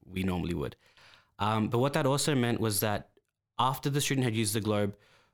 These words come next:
her interest in geography kind of really expanded. So she was asking for so many more resources in that area.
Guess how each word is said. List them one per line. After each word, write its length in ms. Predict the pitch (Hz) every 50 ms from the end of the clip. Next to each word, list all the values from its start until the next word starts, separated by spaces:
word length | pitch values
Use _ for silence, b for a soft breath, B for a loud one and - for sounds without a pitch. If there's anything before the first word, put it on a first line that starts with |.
| b b _ -
her 220 | 117 123 139 131
interest 420 | - 123 120 113 - - 113 - -
in 120 | 117 110
geography 420 | 95 107 104 101 98 104 - - 104
kind 240 | - - 107 104
of 240 | 101 95 98 101 98
really 240 | 107 104 110 107 110
expanded. 560 | 107 - - - - 95 104 110 123 160 170
So 140 | - - 107
she 180 | - - 117 113
was 140 | 117 -
asking 340 | - 95 101 104 - - 110
for 120 | - - -
so 420 | - - - - 117 110 110 107
many 180 | 107 104 104 101
more 160 | 104 101 95
resources 560 | 87 92 95 90 95 92 92 - - 98 95
in 60 | 98
that 160 | 98 92 82
area. 340 | - 87 87 90 92 101 -